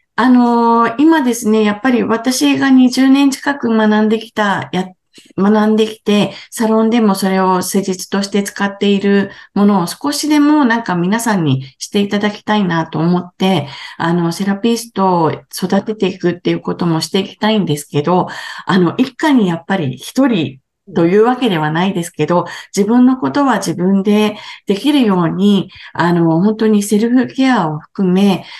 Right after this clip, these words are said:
あの、たくさんの方にこう、自分の顔をいじりながら、あの、体の整えていくというセルフケアの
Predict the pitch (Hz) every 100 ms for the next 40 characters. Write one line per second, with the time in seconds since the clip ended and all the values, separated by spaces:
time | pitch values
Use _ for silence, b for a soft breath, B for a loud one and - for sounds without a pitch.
0 | B - 170 165 156 156 160 180 - 233
1 | 226 208 165 - 185 247 233 175 - 156
2 | 151 143 _ - 165 196 202 202 190 -
3 | 170 196 185 170 - B B 170 196 233
4 | 240 262 220 180 131 B B B - 147
5 | 139 139 190 165 165 165 160 160 165 -
6 | 160 190 202 185 151 139 - 147 135 151
7 | 147 139 143 160 135 B B 202 208 208
8 | - 226 214 170 143 135